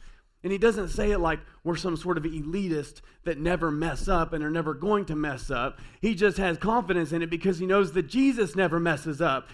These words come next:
and he didn't mess up when he chose you either. Because we have this salvation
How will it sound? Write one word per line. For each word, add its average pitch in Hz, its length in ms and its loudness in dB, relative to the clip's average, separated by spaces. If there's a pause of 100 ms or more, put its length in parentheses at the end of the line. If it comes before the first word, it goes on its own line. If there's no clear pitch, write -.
(120)
and 190 80 0
he 185 80 6
didn't 202 240 4
mess 226 260 0
up 240 220 2
when 214 100 2
he 190 80 -4
chose 220 400 4
you 262 180 2
either. 226 420 -2 (920)
Because 208 360 2 (200)
we 202 140 2
have 190 260 0
this 190 280 -2 (180)
salvation 196 840 -2